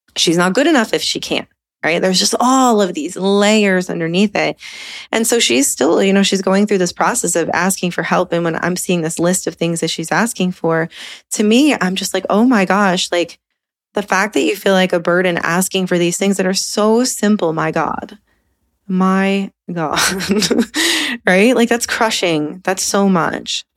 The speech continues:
So one of the traits of,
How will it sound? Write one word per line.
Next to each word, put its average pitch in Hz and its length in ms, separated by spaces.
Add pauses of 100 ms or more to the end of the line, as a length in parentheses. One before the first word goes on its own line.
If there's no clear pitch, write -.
(600)
So 185 460
one 180 380
of 180 240
the 170 100
traits - 840
of, 170 320